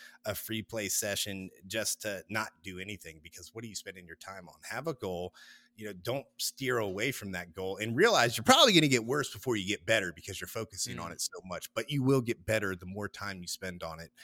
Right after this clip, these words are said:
Speaker 1: Um, but also, yeah, keep in perspective too that, hey, you might just have to walk away for a while. It's a game. Maybe you take a day or two off.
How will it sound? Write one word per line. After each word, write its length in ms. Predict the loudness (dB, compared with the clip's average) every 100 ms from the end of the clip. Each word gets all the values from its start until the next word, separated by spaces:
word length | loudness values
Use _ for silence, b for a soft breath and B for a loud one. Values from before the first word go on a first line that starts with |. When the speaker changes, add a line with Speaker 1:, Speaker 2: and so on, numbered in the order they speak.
| B B -10
Speaker 1:
Um, 360 | -4 -4 -4 -8 -2
but 200 | 0 0 0
also, 600 | 4 4 4 2 0 -4 _ _
yeah, 260 | -4 -2 -2 _ _
keep 240 | -4 -4 -4
in 80 | -10
perspective 600 | -6 -4 -4 -4 -10 -6
too 260 | -6 -4
that, 220 | -2 -2
hey, 300 | 0 -2 -2 -8 b b
you 100 | 4
might 180 | 6 6
just 160 | 4 2
have 140 | 0
to 80 | -2
walk 260 | -2 -2
away 160 | -4 -6
for 140 | -6
a 40 | -4
while. 140 | -2
It's 140 | -2 -2
a 20 |
game. 320 | -2 -2 -2
Maybe 220 | -4 -4
you 40 | -4
take 200 | -4 -4
a 40 |
day 200 | -2 -2
or 60 | -2
two 260 | -6 -2
off. 320 | 0 0 -4